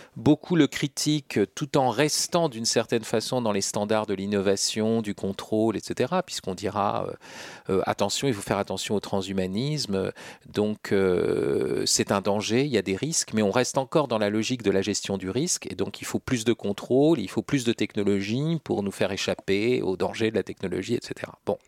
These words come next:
Mais quand même, si cela a une telle audience,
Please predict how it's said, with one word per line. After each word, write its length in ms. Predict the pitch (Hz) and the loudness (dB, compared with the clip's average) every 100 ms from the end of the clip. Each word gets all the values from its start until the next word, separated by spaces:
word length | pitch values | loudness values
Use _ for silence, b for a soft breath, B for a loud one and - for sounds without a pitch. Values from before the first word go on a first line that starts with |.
| B B B B B B B B B - | B B B B B B B B B -4
Mais 100 | 117 | 0
quand 180 | 185 | 2
même, 380 | 202 202 127 92 - b b b b - | 4 4 2 -2 -8 b b b b 0
si 500 | - - 220 196 - _ _ - - _ _ - | 2 4 2 0 -4 _ _ -20 -20 _ _ -4
cela 920 | - - - 151 147 165 185 208 - - - - | 0 2 4 4 4 2 4 4 2 -4 -16 -4
a 460 | 127 139 170 185 180 - _ _ _ | 0 2 4 4 2 -2 _ _ _
une 180 | 131 127 | -4 2
telle 220 | - 160 | 4 4
audience, 760 | 127 - 113 95 - - - | 4 2 -2 -2 -4 -6 -6